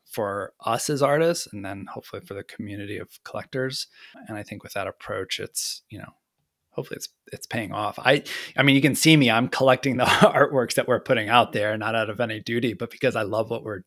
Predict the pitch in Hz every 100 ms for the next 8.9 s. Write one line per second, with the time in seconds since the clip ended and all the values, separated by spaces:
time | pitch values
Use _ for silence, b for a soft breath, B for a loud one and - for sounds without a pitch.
0 | _ _ 120 110 _ - - - 120 110
1 | - 120 113 107 113 113 - 113 120 -
2 | B B B - 117 104 - 110 107 -
3 | 117 101 117 98 113 98 117 110 - 113
4 | 110 127 107 117 110 107 - B B -
5 | - 117 113 107 107 104 104 - 110 101
6 | 107 98 - - 120 110 104 104 104 _
7 | B B B B B - 107 101 95 95
8 | - _ _ - 135 120 120 - -